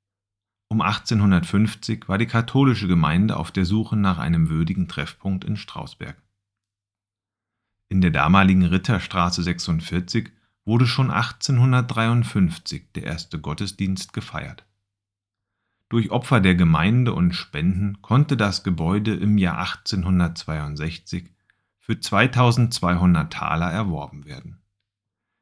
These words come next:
In dem Haus war ein würdiger Saal eingerichtet, der auf alten Fotografien überliefert ist.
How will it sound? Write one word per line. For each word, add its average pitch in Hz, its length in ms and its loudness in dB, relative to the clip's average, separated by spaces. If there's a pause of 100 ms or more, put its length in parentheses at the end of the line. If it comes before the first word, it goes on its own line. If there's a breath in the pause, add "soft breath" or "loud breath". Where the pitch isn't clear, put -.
(100)
In 156 160 4
dem 92 200 4
Haus 92 280 0
war 92 100 0
ein 92 220 2
würdiger 90 400 2
Saal 78 260 -2
eingerichtet, 107 720 -4 (320)
der - 180 -6
auf 107 160 -4
alten 87 280 -2
Fotografien 80 760 -4
überliefert 107 580 -2
ist. - 300 -20